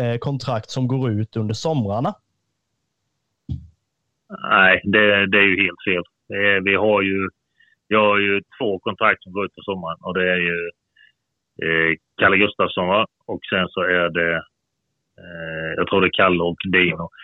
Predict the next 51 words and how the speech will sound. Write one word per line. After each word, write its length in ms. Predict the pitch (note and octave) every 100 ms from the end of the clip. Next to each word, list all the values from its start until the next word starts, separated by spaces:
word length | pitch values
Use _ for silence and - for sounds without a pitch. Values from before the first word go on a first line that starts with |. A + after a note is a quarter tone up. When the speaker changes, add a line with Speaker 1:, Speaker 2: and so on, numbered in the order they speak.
| - - -
Speaker 2:
Ibland 480 | G#2+ G#2 A#2+ B2 B2
kan 140 | C3
det 60 | B2
vara 300 | B2+ C3 F#2+
så 120 | A#2+
att 120 | G2+
utländska 640 | G2+ A2 A#2 F#2+ F2+ - F#2
spelare 640 | - A#2 A2 F#2+ E2+ F2 - _
som 140 | -
skriver 320 | F2 A2+ F#2+ F#2
lite 240 | G2 G2+
längre 300 | G2 F2 E2+
avtal, 380 | F#2+ F#2 - E2+
typ, 180 | F2+ E2 _ _ - - _ _ -
det 80 | G2
gjorde 280 | G2 F#2
ju 140 | F#2 F2+
Mileta 640 | F#2+ G2 G2 E2+ - F#2
och 60 | F2
det 120 | F#2
gjorde 280 | F#2+ F#2+ F2+
ju 320 | F2 F2 F2
Jakob. 520 | G2+ G2+ - F2 F2 _ - - - -
Det 220 | G#2+ A2
är 60 | G2+
att 160 | F#2+ _ _ _ _
Sverige 360 | - A2+ F#2+ F#2+
spelar 320 | - B2 A2
ju 80 | G2
omvänt. 520 | G#2+ A#2 F#2+ F2 F2 -
Man 80 |
spelar 280 | F#2 - G#2+
ju 80 | F#2+
vår 460 | G#2 G2 F2+ F2+ F#2
höst 240 | G#2 - _ -
och 80 | G#2
de 180 | G#2+ F#2
spelarna 460 | - A#2 G#2 F#2 -
ser 260 | A#2 F#2+ F2
kanske 360 | F#2+ G2+ -
sig 60 | F#2
själva 260 | G#2+ G2+
i 60 | F#2
Sverige 500 | - A2+ E2+ E2 F2
som 120 | A2
nästa 280 | G#2+ G#2+ F#2
klubb 260 | - G2+ F2
och 60 |
då 80 | F#2+
vill 160 | F#2+ G2
de 260 | G#2 F#2